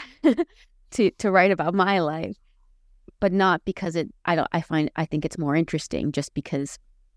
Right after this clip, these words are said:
whatever real connections there are to be made out of a life, like, I can see them 'cause I'm within this life. I'm within this body. That's it. Like, and, like, I just think it's easier to know what's true from looking from within your own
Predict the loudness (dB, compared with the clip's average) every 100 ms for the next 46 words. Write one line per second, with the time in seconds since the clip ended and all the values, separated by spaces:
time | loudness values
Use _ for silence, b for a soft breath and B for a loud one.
0 | _ _ _ _ _ -4 2 4 6 6
1 | 6 4 4 -2 -2 -4 -4 -2 -2 -4
2 | _ _ _ _ _ -8 0 0 2 2
3 | 2 2 -2 -6 -8 _ _ _ -6 -2
4 | 2 2 2 0 0 -2 0 -2 -2 -4
5 | -6 -8 -2 -2 0 -4 -2 0 0 0
6 | -4 -6 -2 0 0 -2 -2 -2 -4 -6
7 | -8 -10 _ _ _ _ _ _ 2 4
8 | 4 4 0 0 0 0 0 -4 -8 -6
9 | -6 -6 -8 -6 -8 -10 _ _ _ -2
10 | 0 0 0 -2 0 -2 -2 -2 0 0
11 | 0 0 2 0 -2 -8 -4 -2 -4 -4
12 | -2 -2 -2 -6 -10 _ _ _ _ _
13 | _ _ -4 -2 0 -2 -2 0 0 0
14 | 0 0 0 -2 -2 -2